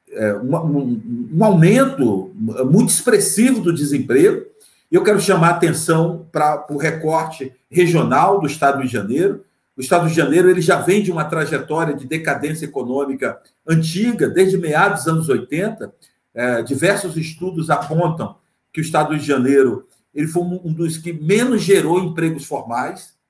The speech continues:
né? Mesmo do, do período, é, de uma certa, de uma bolha econômica, é,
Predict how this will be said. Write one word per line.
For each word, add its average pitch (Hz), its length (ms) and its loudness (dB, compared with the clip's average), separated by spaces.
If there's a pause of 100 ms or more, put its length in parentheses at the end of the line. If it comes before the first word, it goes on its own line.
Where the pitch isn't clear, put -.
(160)
né? 143 260 -6 (300)
Mesmo 220 420 2
do, 202 200 -12
do 170 180 -4
período, 180 800 -2 (280)
é, 127 240 -6
de 131 140 -6
uma 156 160 -4
certa, 156 480 -6
de - 100 -12
uma 156 160 -2
bolha 180 420 4
econômica, 147 920 -6 (340)
é, 117 720 -8